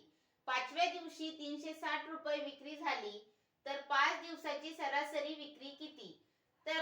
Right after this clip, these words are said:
पहिले चार दिवसांची सरासरी किती सांगितली? दोनशे ऐंशी, म्हणजे आपण चार दिवसाचे काढून घेऊ.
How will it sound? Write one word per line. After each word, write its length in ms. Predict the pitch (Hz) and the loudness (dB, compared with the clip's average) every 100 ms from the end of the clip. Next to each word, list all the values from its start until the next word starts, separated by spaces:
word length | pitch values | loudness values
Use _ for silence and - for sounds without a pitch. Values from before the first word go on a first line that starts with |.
| 320 | 2
पहिले 420 | 330 320 349 359 | 0 4 6 6
चार 460 | - - 311 320 349 | 4 2 6 6 6
दिवसांची 440 | 370 381 359 381 | 0 2 2 0
सरासरी 520 | 381 339 330 359 330 | 0 2 2 2 -2
किती 260 | 262 320 339 | -6 -10 -6
सांगितली? 500 | - 302 254 254 277 | -2 -2 -4 -8 -6
दोनशे 440 | 285 285 277 311 | -2 -2 -2 0
ऐंशी, 500 | 294 285 269 262 - | 2 2 0 -6 -10
म्हणजे 220 | 262 262 269 | -10 -4 -2
आपण 340 | 277 302 302 | -2 -2 -2
चार 220 | 302 285 | 2 2
दिवसाचे 400 | 302 294 294 285 | 0 -6 -8 -6
काढून 340 | 277 262 262 294 | -2 -2 -2 -4
घेऊ. 220 | 254 | -4